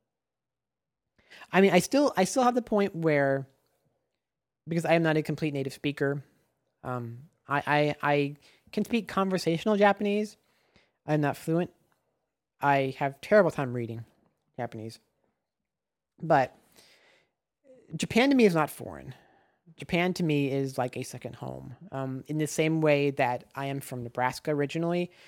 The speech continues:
now I live in Los Angeles. At this point, Los Angeles is not foreign. There are still parts of it I've never been to. There are still things about it I don't completely understand, but it is not foreign to me. It's not foreign like if I had come out here for a week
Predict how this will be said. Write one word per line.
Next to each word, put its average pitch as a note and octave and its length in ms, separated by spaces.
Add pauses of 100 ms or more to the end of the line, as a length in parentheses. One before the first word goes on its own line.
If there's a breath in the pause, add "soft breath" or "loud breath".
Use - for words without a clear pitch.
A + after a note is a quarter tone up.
(280 soft breath)
now C#3 160
I - 20
live C#3+ 140
in C#3+ 80
Los C3+ 180
Angeles. E3+ 600 (120)
At - 80
this C#3+ 120
point, - 260
Los C#3+ 220
Angeles C#3 320
is C#3+ 100
not C#3 180 (140)
foreign. A3 640
There D3+ 160
are C#3 100
still D3 280
parts C#3+ 260
of C#3+ 100
it C#3+ 40
I've C#3 80
never C3+ 160
been G3 300
to. G#3+ 280
There D#3+ 160
are D3+ 60
still - 160
things D3 300
about D3 120
it C3+ 60
I C3+ 40
don't C#3 200
completely D#3+ 260
understand, A3+ 600 (500 soft breath)
but D3+ 80
it D3+ 100
is D3+ 140
not D3 180
foreign C3+ 580
to - 120
me. A#2+ 180
It's B2+ 100
not D3+ 160
foreign D3 520
like C3+ 280
if C3+ 160
I - 100
had B2 100
come D3 140
out C#3 120
here C#3 160
for C3+ 180
a C3 80
week C3 440